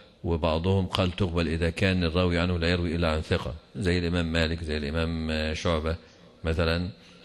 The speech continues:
آه، ولكن يعني إذا كان لا يروي إلا عن ثقة فبنقول هو ثقة عنده، وليس شرطا أن يكون س-،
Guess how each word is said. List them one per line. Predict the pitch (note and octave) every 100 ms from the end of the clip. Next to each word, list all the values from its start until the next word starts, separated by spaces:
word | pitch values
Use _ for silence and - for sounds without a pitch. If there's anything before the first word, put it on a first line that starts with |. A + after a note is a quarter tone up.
| - - A#3 G3 - _ _ - _ - -
آه، | F2+ E2
ولكن | E2+ F#2 G2 G2+
يعني | F#2 F2+
إذا | E2+
كان | F#2 G#2+
لا | G2
يروي | G#2 G2 F#2+
إلا | G2
عن | E2+ F2
ثقة | G2+ G#2 F#2+
فبنقول | G2 F2+ F2 G2+
هو | G#2 G2+
ثقة | A2+ A2
عنده، | G#2 G#2 A2 F#2 D#2 -
وليس | E2 F2 E2+ E2+
شرطا | F#2+ E2+ D#2+
أن |
يكون | E2 G2 F2+
س-، | -